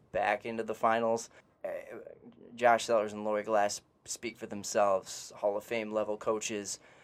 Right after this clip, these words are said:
and you can just, you, you, you're not worried about them. You're not wondering what's next. They, they're just, they're gonna do their thing, and you're,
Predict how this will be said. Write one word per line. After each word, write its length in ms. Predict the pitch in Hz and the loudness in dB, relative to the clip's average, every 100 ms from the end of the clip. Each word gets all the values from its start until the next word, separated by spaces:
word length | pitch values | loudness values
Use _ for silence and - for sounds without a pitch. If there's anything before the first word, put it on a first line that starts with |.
| _ - | _ -8
and 500 | 104 98 98 95 - - _ _ | -4 -4 -4 -8 -14 -16 _ _
you 160 | 110 110 | -10 -6
can 120 | 110 | -6
just, 300 | 107 - - 104 - | -6 -6 -8 -12 -18
you, 200 | 117 113 - | -12 -12 -8
you, 220 | 123 123 123 | -4 -4 -4
you're 160 | 143 | 6
not 220 | 160 160 135 | 10 10 8
worried 280 | 131 120 | 4 4
about 260 | 101 95 - | 4 2 2
them. 240 | 80 78 - _ | -2 -4 -12 _
You're 120 | 120 123 | -2 8
not 240 | 127 113 | 8 10
wondering 460 | 120 117 117 110 107 | 8 6 4 0 2
what's 280 | 110 - 107 | 0 0 -4
next. 440 | 104 104 - - 113 | -4 -4 -6 -14 -2
They, 140 | 117 | -2
they're 260 | 104 107 107 | 0 -2 -2
just, 260 | 104 104 - | -6 -12 -8
they're 160 | 113 110 | -6 -4
gonna 180 | 110 | -6
do 200 | 104 110 | -6 -6
their 180 | 107 107 | -2 -4
thing, 520 | 104 110 107 104 101 - | -2 -4 -4 -6 -10 -10
and 380 | 104 101 101 - | -10 -8 -12 -12
you're, 460 | 107 113 110 107 | -8 -6 -4 -6